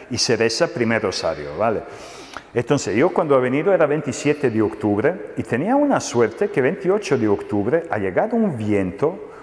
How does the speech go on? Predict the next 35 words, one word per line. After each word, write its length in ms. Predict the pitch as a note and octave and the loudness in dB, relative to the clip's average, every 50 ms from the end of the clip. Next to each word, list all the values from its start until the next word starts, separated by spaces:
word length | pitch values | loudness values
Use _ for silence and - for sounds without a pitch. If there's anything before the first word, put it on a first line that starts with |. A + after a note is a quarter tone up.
| - - | -8 -2
muy 220 | G#2+ C#3 G#3 G#3 | 0 2 2 2
característico 1200 | G#3 - C3+ A2 G#2+ - - - G#2 G#2 C3 C#3 - - - F2+ - - A2 A2+ A#2 - - - - | 2 0 0 0 0 -2 0 -2 0 0 0 -4 -4 -8 -10 -10 -4 0 0 0 0 -4 -14 -10 -4
para 200 | - F#2+ F#2 F#2 | -4 -2 -2 -2
Medjugorje 640 | F2+ F#2 E2+ - F#2+ F#2 F#2+ G2+ G2 G2+ B2 D3+ - | -2 -4 -6 -4 -4 0 2 2 2 4 2 0 0
que 120 | - G#2 | -2 -8
se 140 | - - G2 | -6 -4 -2
llama 260 | F2+ G#2 B2 C3+ A#2+ | 0 0 0 0 -4
Bora. 480 | G#2 G#2 F2+ G#2 F#2 E2+ - G2 C3 D#3 - - - - - - - - - - - - - - - | -4 -2 0 2 2 2 2 0 0 -2 -4 -14 -18 -18 -20 -20 -20 -20 -20 -20 -20 -20 -20 -14 -4
Puedes 440 | - B3+ C4+ B3+ G3+ C#3+ A#2 - - | 2 4 4 6 4 4 2 0 -2
poner 540 | - A#2 A2+ A2+ G#2+ G#2+ G2+ E2+ D#2 - - | -2 -2 0 0 0 0 0 -2 -4 -6 -4
lo 320 | A#2+ B2 B2 B2 A#2+ A#2 - | 2 2 4 4 4 2 2
que 220 | - B2+ G#2 - | 0 0 0 0
quieres, 580 | - - C3+ A#2+ A2 F#2+ E2+ - - - - - - - - | 0 2 2 2 2 0 -2 -8 -8 -10 -12 -14 -14 -8 0
te 180 | C3+ A#2+ A#2 B2 | 2 2 4 4
entra 280 | B2+ A#2 - - C3+ | 4 2 4 4 4
en 100 | A2 G#2+ | 4 4
el 80 | G#2 G2 | 0 0
hueso. 600 | G2+ G2 G2 F#2+ F#2 - - - - - - - - | 2 2 2 0 0 -2 -8 -8 -12 -16 -14 -4 4
Un 140 | F#3+ A3+ A3 | 6 6 6
frío 920 | - - - C#3+ C3 B2+ B2+ B2+ B2+ C3 D3 E3+ F#3 - - - - - - | 4 2 2 2 2 4 4 4 6 6 6 6 4 0 -6 -8 -10 -8 -2
que 140 | - B2 - | -2 -2 0
te, 160 | - A2+ - - | 0 -4 -4 -4
y 100 | A2 G#2+ | -4 -2
demás. 440 | A2 A2 A#2 A2+ B2+ - - - - - - - - - - - | 0 2 2 2 2 0 -2 -10 -16 -16 -18 -18 -18 -18 -10 0
Yo 260 | G#2 A2 A#2 A#2 A2+ | 2 4 4 4 4
como 300 | - B2+ B2 B2 A#2+ A#2+ | 4 2 2 4 4 2
de 160 | A#2+ A#2+ A2+ G#2+ | 2 2 2 2
repente 880 | A2 G#2+ - - A#2 A#2 A2+ - C3+ C#3 - - - - - - - - | 2 0 0 0 -2 0 2 2 2 2 2 -2 -8 -8 -8 -10 -10 -8
dejó 440 | G2 G2+ F#2+ F#2+ - - G#2+ A2 A2+ | -4 -2 -2 -2 -2 0 2 4 4
heroína, 640 | A2+ A2 A2 G#2+ G#2+ G#2+ G#2+ A2 A2+ B2 C3 C3 C3 - | 4 4 4 2 2 2 2 2 2 2 2 0 0 -2
también 300 | - G#2 G#2 G#2 A2 A2+ | -2 -2 -2 0 0 0
empezó 460 | A2 G#2+ G#2+ - G#2+ - - A#2 G#2+ | 0 0 0 0 -2 0 2 0 0
crisis 440 | - - G#2+ A2 A2 G#2 G#2+ A2 G2+ G#2 | 0 -2 -2 -2 -2 -2 -4 -4 0 2
de 100 | A2 A2+ | 2 2
abstinencia, 960 | G#2+ - - - - A2 G#2+ A2+ A2+ A2+ A2+ A2+ A2 - - B2 A2+ G#2 | 2 0 -2 -2 -2 0 0 2 0 2 0 -2 -2 -2 -2 0 0 0